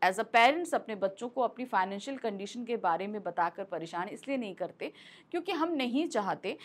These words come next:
कि उनके डेवलपमेंट में किसी भी तरह की परेशानी आए। लेकिन यहाँ पर रीज़न और था, वो था पिताजी का अहंकार, क्योंकि पिताजी ने जिन परिस्थितियों को देखा था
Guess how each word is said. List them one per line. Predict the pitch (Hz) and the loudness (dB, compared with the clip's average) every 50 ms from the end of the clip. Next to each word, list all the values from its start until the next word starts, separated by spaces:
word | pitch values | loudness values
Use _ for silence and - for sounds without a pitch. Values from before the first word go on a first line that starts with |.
| - - - - - - | -16 -20 -20 -20 -6 -2
कि | 320 | 0
उनके | 370 339 320 285 359 359 | 0 0 0 0 0 2
डेवलपमेंट | 254 247 226 208 269 269 269 359 359 339 - - | 4 4 4 4 0 -2 -2 -2 -4 -4 -4 -6
में | 302 370 339 | -6 -6 -4
किसी | - 254 262 262 269 | -6 -6 -4 -4 -4
भी | 226 269 | -4 -4
तरह | 262 - 233 208 202 190 | -4 -2 -4 -4 -4 -4
की | - 285 320 | -6 -6 -6
परेशानी | 294 - 202 180 180 180 - 185 170 180 185 247 285 277 - | -2 0 0 0 -2 -4 -2 -2 -2 0 0 -2 -4 -2 -2
आए। | - 190 139 143 - - _ _ _ _ - - - - - - - | -2 -2 -2 -4 -10 -18 _ _ _ _ -20 -20 -20 -20 -16 -4 0
लेकिन | 247 302 285 359 339 | 2 2 4 4 4
यहाँ | 294 269 240 220 254 302 339 | 4 4 4 8 8 6 8
पर | 339 381 339 | 6 4 2
रीज़न | 285 285 277 254 285 285 285 | 2 2 0 2 2 4 4
और | 277 262 254 | 4 4 2
था, | 262 - 262 285 | 2 0 0 0
वो | 277 233 247 247 | 2 0 -2 -2
था | 226 262 285 | 0 0 -2
पिताजी | 285 - - 190 - 214 220 240 208 214 202 | -2 -2 -4 0 2 2 2 2 2 -4 -2
का | - 226 | 0 0
अहंकार, | 233 - - 185 185 160 160 - - - - - - _ - - - - _ | 2 2 0 -4 -4 -6 -6 -8 -8 -10 -10 -12 -14 _ -20 -20 -20 -8 _
क्योंकि | 269 294 294 403 | -4 2 2 2
पिताजी | 403 - - 269 233 - 277 285 359 440 403 403 403 | 2 2 0 -2 6 10 12 12 12 12 10 6 4
ने | 392 403 403 381 | 4 2 0 0
जिन | 285 302 330 339 | 0 0 0 4
परिस्थितियों | 294 294 269 269 262 - 262 226 247 277 285 294 294 285 | 4 4 4 4 0 -4 -8 -6 -2 0 0 2 0 0
को | 294 294 | 0 0
देखा | 226 226 220 214 220 220 220 208 | 0 0 0 0 0 0 0 0
था | 208 208 208 - | 0 -2 -6 -6